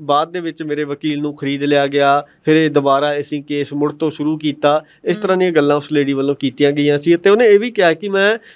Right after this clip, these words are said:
Speaker 1: ਤਿੰਨ ਸਾਲਾਂ ਤੋਂ ਰਸੂਲਪੁਰ ਵਾਲੇ ਬਾਬੇ ਦੇ ਖਿਲਾਫ ਮੀਡੀਆ 'ਚ ਆ ਰਹੀ ਹਾਂ, ਆਪਣੇ ਬਿਆਨ ਦੇ ਰਹੀ ਹਾਂ, ਪ੍ਰੈਸ ਕਾਨਫਰੰਸਾਂ ਕਰ ਰਹੀ ਹਾਂ।
Speaker 2: ਹੂੰ।
Speaker 1: ਰਹੀ ਗੱਲ ਜਿਹੜੇ ਬਿਆਨ ਤੋਂ ਉਸ ਨੂੰ ਇਤਰਾਜ਼ ਹੈ ਧੀਆਂ ਭੈਣਾਂ ਬਾਰੇ, ਉਹ ਲੇਡੀ ਆ ਜਿਹੜੀ ਉਹ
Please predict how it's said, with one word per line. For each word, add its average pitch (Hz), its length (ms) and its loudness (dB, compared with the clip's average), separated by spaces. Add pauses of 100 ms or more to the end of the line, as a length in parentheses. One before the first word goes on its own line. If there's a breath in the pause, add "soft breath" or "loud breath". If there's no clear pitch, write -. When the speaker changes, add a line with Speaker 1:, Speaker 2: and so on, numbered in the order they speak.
(100)
Speaker 1:
ਤਿੰਨ 233 180 0
ਸਾਲਾਂ 202 340 0
ਤੋਂ 202 180 -2
ਰਸੂਲਪੁਰ 175 480 -6
ਵਾਲੇ 160 180 2
ਬਾਬੇ 151 300 0
ਦੇ 151 80 -2
ਖਿਲਾਫ 143 380 0
ਮੀਡੀਆ 151 420 -2
'ਚ 175 200 -2 (100)
ਆ 131 180 4
ਰਹੀ 135 240 -6
ਹਾਂ, 151 80 -4
ਆਪਣੇ 147 200 -4
ਬਿਆਨ 135 360 -2
ਦੇ 143 180 2
ਰਹੀ 139 180 -2
ਹਾਂ, 147 80 -2
ਪ੍ਰੈਸ 131 220 -2
ਕਾਨਫਰੰਸਾਂ 139 560 -4
ਕਰ 123 140 0
ਰਹੀ 120 220 0
ਹਾਂ। 113 120 4 (300 loud breath)
Speaker 2:
ਹੂੰ। - 80 -8 (720 loud breath)
Speaker 1:
ਰਹੀ 170 340 4
ਗੱਲ 190 240 0
ਜਿਹੜੇ 196 460 -2 (160)
ਬਿਆਨ 147 340 0
ਤੋਂ 165 280 -6
ਉਸ 151 280 -8
ਨੂੰ 151 120 0
ਇਤਰਾਜ਼ 131 460 2
ਹੈ 131 180 0
ਧੀਆਂ 139 340 0
ਭੈਣਾਂ 135 300 0
ਬਾਰੇ, 131 280 2
ਉਹ 147 520 0 (240 loud breath)
ਲੇਡੀ 156 360 0
ਆ 151 100 2
ਜਿਹੜੀ 143 300 -2
ਉਹ 143 400 -2